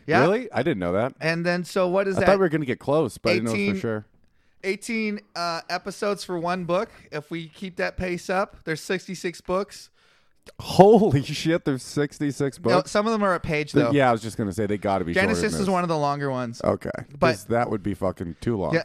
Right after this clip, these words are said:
Speaker 1: dude, you know what I was also thinking? So, uh, you know how we get ahead of ourselves and we're talking about doing other religious texts and stuff like that?
Speaker 2: Yeah.
Speaker 1: I was thinking if you're a pastor, 'cause I,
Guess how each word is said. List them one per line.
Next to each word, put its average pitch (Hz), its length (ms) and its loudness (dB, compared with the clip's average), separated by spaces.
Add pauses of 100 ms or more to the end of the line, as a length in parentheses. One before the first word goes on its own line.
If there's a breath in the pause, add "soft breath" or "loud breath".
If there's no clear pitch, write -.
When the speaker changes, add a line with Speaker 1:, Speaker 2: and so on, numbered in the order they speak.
(100)
Speaker 1:
dude, 220 280 -4
you 240 80 0
know 240 60 2
what 247 80 2
I 214 80 2
was 202 120 -2
also 190 260 -2
thinking? 233 440 -6 (340 soft breath)
So, 185 460 0 (600)
uh, - 140 -12
you 165 120 -4
know 165 160 2
how 170 140 2
we 165 100 0
get 151 140 0
ahead 135 280 -2
of 135 120 -2
ourselves 147 420 -2
and 139 80 -6
we're 127 60 -2
talking 123 340 -2
about 120 180 -2
doing 123 200 -4
other 107 320 -6 (240)
religious 117 400 -4
texts 117 240 -6
and 120 100 -10
stuff - 240 -6
like 117 160 -6
that? 120 260 -4
Speaker 2:
Yeah. 147 280 4 (180 soft breath)
Speaker 1:
I - 60 0
was 202 120 2
thinking 247 220 -2
if 226 100 -4
you're 214 160 2
a 202 40 -4
pastor, 151 720 -2
'cause - 100 -2
I, 190 160 2